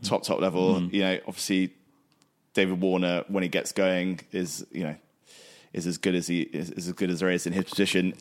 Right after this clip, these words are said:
Speaker 1: Y-, you know, this, you've got, they've got a couple of young players who are starting to come through. I mean, Pukowski has been on the radar, hasn't he, for, for a few years, and, and, you know, ha-, has had troubles, mental health issues, which have kind of prevented him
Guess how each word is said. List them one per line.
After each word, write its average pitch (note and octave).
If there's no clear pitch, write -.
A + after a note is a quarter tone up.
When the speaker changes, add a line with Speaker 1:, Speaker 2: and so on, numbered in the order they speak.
Speaker 1:
Y-, E2+
you G#2+
know, F#2
this, F#2+
you've G2+
got, -
they've G#2+
got F2+
a -
couple A2+
of F#2+
young G2
players F#2+
who G2
are F#2
starting F#2+
to -
come F#2
through. F#2+
I -
mean, F#2+
Pukowski F#2
has F#2
been F#2
on G2
the F2+
radar, G2+
hasn't F#2
he, F2+
for, F#2
for -
a E2+
few A2
years, F#2
and, F2+
and, F2
you F#2
know, E2
ha-, F2
has -
had F#2
troubles, F2
mental F2
health F2+
issues, G2
which F#2
have F#2+
kind G2
of F2+
prevented F#2+
him F2